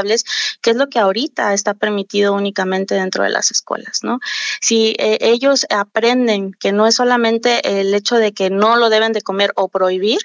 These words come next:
sino que identifiquen como los beneficios que le va a traer el que no lo consuman, eso también pueden transmitirlo en la casa. Nosotros hemos tenido, eh, acercamiento con algunas escuelas en donde hemos identificado que justo al implementar todo esto,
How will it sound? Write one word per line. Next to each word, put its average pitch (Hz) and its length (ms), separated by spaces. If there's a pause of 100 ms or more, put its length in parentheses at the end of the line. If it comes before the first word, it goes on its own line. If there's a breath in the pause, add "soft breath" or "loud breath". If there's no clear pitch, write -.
(120)
sino 196 360
que 190 200
identifiquen 202 840
como 196 240
los 190 140
beneficios 196 540
que 226 100
le 202 120
va 202 80
a 202 40
traer 202 300
el 190 120
que 190 120
no 208 180
lo 247 120
consuman, 202 520 (420 loud breath)
eso 269 160
también 254 340
pueden 254 260
transmitirlo 214 580
en 208 80
la 190 120
casa. 202 280 (580 loud breath)
Nosotros 226 320
hemos 247 200
tenido, 220 540
eh, 202 240
acercamiento 214 800
con 196 200
algunas 208 380
escuelas 208 540
en 208 100
donde 202 180
hemos 254 240
identificado 220 680
que 220 120
justo 226 520
al 202 220
implementar 214 640
todo 262 240
esto, 262 400